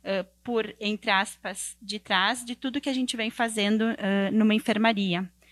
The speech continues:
Isso dá muita segurança pra nós, profissionais, enquanto ponta, né, pra gente poder, ãh, lançar mão de tratamentos novos com todo o aporte que o Instituto de Pesquisa dá a partir de análise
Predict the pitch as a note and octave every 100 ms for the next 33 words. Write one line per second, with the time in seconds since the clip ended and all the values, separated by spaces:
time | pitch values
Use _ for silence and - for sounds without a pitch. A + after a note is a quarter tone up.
0 | _ G#3+ - A3 A3 A3+ - A#3+ C4 B3
1 | B3 - - G3+ G3 F#3 F#3+ - G#3 G3
2 | - G3+ F#3+ G3 A3 G3+ G3+ G3 A3+ -
3 | F#3+ F#3 G#3 - F#3+ F#3 F3+ F#3+ G3 G3
4 | - G3 F#3+ F#3+ G3 - - - - F#3
5 | F3+ F#3 G3 - G3 G3+ G3+ G3 G#3 G3
6 | F#3+ F#3+ G3+ G3+ G3 F3+ G3 G3+ A3 -
7 | G#3 G#3+ A3 - - - _ - G#3+ A#3+
8 | A3+ A3+ A3+ G3+ A3 - C4 - A#3+ A#3+
9 | A#3 - A3+ C4+ C4 B3+ A#3+ - G#3+ G#3+
10 | G#3 F#3+ F#3+ G3+ - G#3 - G3 G#3 G3+
11 | F#3+ F#3+ G3+ G#3 G3+ G3+